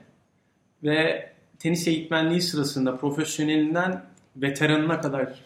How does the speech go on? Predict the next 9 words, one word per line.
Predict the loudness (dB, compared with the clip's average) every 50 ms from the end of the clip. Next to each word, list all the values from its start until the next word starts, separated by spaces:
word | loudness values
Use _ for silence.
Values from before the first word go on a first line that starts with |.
| -20 _ _ _ _ _ _ _ _ _ _ _
skalada | -12 -12 -6 -2 0 2 2 2 2 2
eğittiği | 2 2 0 0 -2 -4 -4 -4
herkesin | -2 -4 -4 -4 -4 -6 -6 -6 -8
içerisinde | -8 -10 -10 -10 -10 -8 -8 -6 -6 -6 -6 -6 -8 -12 -18 -20 _ _ _ _ _ _ _ -4
öyle | 0 2 2 4
bir | 4
noktaya | 2 2 0 0 0 2 2 2
gelmiş | 2 2 0 0 -2 -4 -6 -4
ki, | -2 -2 -2 -2 -6